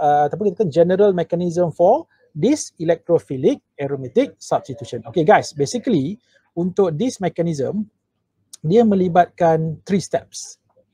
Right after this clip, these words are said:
Ah, dia akan melibatkan tiga step. Apa step one? Ah, step one, ni saya cerita umum dulu, eh, untuk keempat-empat reaction tadi.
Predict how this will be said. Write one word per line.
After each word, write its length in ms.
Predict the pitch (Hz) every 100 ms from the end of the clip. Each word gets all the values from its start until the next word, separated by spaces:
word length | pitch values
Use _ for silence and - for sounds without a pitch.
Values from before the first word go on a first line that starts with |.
| _ _ _ _
Ah, 160 | 127 117
dia 160 | 143 151
akan 160 | 175
melibatkan 400 | 165 160 151 143
tiga 240 | 160 151 139
step. 240 | - - - - - - -
Apa 240 | - 254
step 240 | - - 147
one? 320 | 131 107 98 _
Ah, 240 | - 113 104 -
step 320 | - 254 214
one, 480 | 147 123 147 262 269 _
ni 160 | 175 226 - - _ _
saya 160 | -
cerita 320 | 180 208 202 202
umum 240 | 208 220
dulu, 240 | 190 160
eh, 80 | 220
untuk 320 | 180 185 175
keempat-empat 720 | 196 170 165 180 170 165 165 - _ _ -
reaction 320 | 170 - 170
tadi. 240 | 135 120